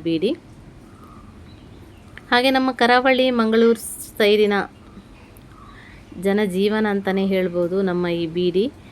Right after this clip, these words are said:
ಯಾಕಂದರೆ ಈಗಲೂ, ಈಗಲೂ ಈ ಬೀಡಿಯನ್ನು ಕಟ್ಟಿ ಎಷ್ಟೋ ಜನ ಜೀವನ ಸಾಗಿಸ್ತಾ ಇದ್ದಾರೆ.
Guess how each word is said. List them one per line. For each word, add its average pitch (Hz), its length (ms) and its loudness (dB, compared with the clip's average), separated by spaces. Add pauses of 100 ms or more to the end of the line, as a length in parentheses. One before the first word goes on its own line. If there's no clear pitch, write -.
(240)
ಯಾಕಂದರೆ 190 480 -2
ಈಗಲೂ, 233 640 0 (400)
ಈಗಲೂ 233 440 2
ಈ 196 180 2
ಬೀಡಿಯನ್ನು 190 520 2
ಕಟ್ಟಿ 180 300 -4
ಎಷ್ಟೋ 214 500 -2
ಜನ 190 240 -2 (520)
ಜೀವನ 185 340 0
ಸಾಗಿಸ್ತಾ 190 600 -4
ಇದ್ದಾರೆ. 170 440 -2